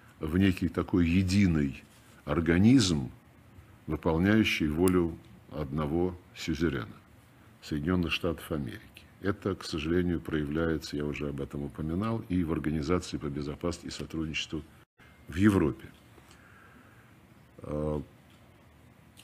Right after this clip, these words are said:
будем доверительно рассматривать и, э, конкретные направления нашей дипломатической деятельности, включая, э, те резолюции,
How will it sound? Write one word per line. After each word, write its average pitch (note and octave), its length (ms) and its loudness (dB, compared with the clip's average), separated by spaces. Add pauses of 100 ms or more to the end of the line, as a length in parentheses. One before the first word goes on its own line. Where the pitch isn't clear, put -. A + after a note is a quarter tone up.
(140)
будем C#3+ 400 4 (180)
доверительно G#2 880 6 (120)
рассматривать F#2 880 2
и, G2 340 2
э, D2 600 -4
конкретные F2+ 600 2
направления E2 720 2
нашей D#2+ 320 -2
дипломатической D#2 880 -4
деятельности, G2+ 840 0
включая, D#2+ 760 0 (560)
э, D2 300 -10
те F2+ 300 2
резолюции, E2 1000 2